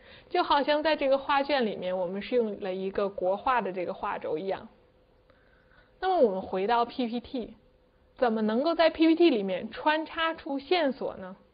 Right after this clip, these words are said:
在P P T里面，线索有几个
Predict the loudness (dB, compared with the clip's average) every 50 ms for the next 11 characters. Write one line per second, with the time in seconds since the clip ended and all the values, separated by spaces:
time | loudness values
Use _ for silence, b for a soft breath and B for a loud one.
0 | _ _ _ _ _ b b b b b b b b 6 6 6 6 4 6 6
1 | 6 6 6 2 2 0 -2 -4 -6 -6 -6 -6 -6 -8 -8 0 4 6 6 6
2 | 4 2 0 0 0 0 -2 -2 -2 0 0 0 -2 -6 -10 -8 -2 -2 -2 -2